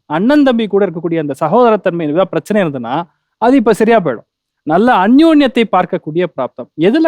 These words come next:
கவனமா இருக்கணும் அப்படின்னா, கணவராக இருந்தால் ஒய்ஃபோட ஹெல்த்ல கவனமா இருக்கணும், மனைவியா இருந்தால் கணவருடைய ஹெல்த்ல மட்டும்தான் கவனமா இருக்கணும். மத்தபடி உங்களுக்கு எந்த பாதிப்புமே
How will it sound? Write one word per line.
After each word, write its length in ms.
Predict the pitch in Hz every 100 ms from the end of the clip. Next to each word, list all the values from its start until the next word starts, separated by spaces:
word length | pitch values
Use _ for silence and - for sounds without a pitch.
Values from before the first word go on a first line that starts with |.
| 226
கவனமா 340 | 190 196 190 175
இருக்கணும் 340 | 151 139 135 120
அப்படின்னா, 300 | 139 220 339 240 _ _ _ -
கணவராக 500 | 202 294 285 226 196 160
இருந்தால் 340 | 147 139 156 - - 147
ஒய்ஃபோட 360 | 214 - 196 143
ஹெல்த்ல 260 | 135 147 208
கவனமா 300 | 190 170 156 135
இருக்கணும், 280 | - 143 - _ _ _ 147
மனைவியா 420 | 175 269 302 294 226
இருந்தால் 260 | 180 180 208 190
கணவருடைய 460 | 233 262 214 170 139
ஹெல்த்ல 260 | 139 139 135
மட்டும்தான் 340 | 131 151 170 139
கவனமா 320 | 139 151 131
இருக்கணும். 260 | - - -
மத்தபடி 340 | 143 160 208 240
உங்களுக்கு 320 | 196 147 135
எந்த 180 | 156 226
பாதிப்புமே 540 | 208 196 185 165 -